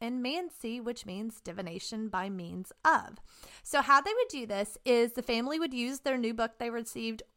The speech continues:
or if for some reason they didn't get a new book, they could use the Bible. And that was fine as well. So a family member, usually the head of the household, would either ask a specific question or they would just focus on the coming year.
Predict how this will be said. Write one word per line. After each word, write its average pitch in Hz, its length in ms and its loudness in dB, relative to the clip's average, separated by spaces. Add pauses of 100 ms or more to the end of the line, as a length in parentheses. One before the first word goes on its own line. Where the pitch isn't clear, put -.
or 349 500 6 (140)
if 240 140 -6
for 214 120 -6
some 285 320 2
reason 359 360 0
they 285 100 0
didn't 254 200 -2
get 269 120 -2
a 269 60 0
new 262 160 -4
book, 220 320 0 (400)
they 240 100 4
could 233 160 -6
use 220 160 -2
the 202 80 -12
Bible. 165 380 -2 (340)
And 185 120 -6
that 160 120 -2
was - 160 -10
fine 190 240 0
as 202 140 -8
well. - 220 -8 (720)
So 247 180 2
a 240 100 -2
family 262 340 0
member, 269 280 0
usually 254 340 -2
the 254 120 -4
head 202 140 -4
of 226 80 -12
the 311 80 0
household, 202 460 -2 (300)
would 254 120 0
either 254 300 2
ask 240 320 4
a 339 160 4
specific 415 480 -6
question 247 720 -2 (400)
or 247 220 4
they 233 180 -2
would 233 140 -6
just - 280 -10
focus 262 480 -2
on 220 280 2
the 214 80 -4
coming 202 440 -6
year. 302 380 -6